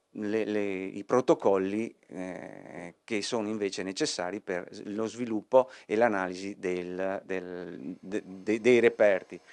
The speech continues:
tenendo presente tra l'altro che sulla catena sono state fatte ben tre analisi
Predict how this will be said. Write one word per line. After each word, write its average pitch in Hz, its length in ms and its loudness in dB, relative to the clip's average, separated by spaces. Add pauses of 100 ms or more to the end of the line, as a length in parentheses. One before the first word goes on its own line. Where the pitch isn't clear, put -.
(180)
tenendo 139 320 8
presente 127 340 6
tra 139 140 8
l'altro 127 400 10
che 143 300 2 (640)
sulla 143 340 8
catena 127 640 4
sono 120 200 -4
state 120 240 2
fatte 120 260 2
ben 117 220 0
tre 143 380 8
analisi 95 640 -2